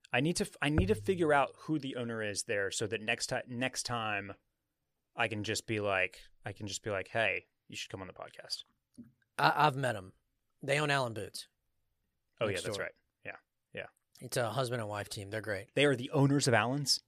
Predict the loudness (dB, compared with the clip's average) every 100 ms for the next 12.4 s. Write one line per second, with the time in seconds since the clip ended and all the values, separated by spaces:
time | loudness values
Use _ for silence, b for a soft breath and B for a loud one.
0 | _ _ -20 -18 -6 -4 -2 0 -2 -4
1 | -12 -12 -6 -6 -6 -10 -10 -12 -14 _
2 | -20 -20 _ -8 -8 -10 -16 _ _ B
3 | B B B B B B B B B 12
4 | 12 12 12 12 12 12 12 12 8 10
5 | 10 10 10 12 12 10 8 10 12 12
6 | 12 12 10 12 10 10 8 8 6 4
7 | 8 10 12 10 8 8 6 6 4 6
8 | 6 4 2 2 8 8 8 8 10 10
9 | 8 6 6 4 0 -4 -2 0 0 0
10 | -2 -8 -12 _ _ _ _ _ _ _
11 | 4 6 8 6 4 2 0 0 4 4
12 | 4 2 2 0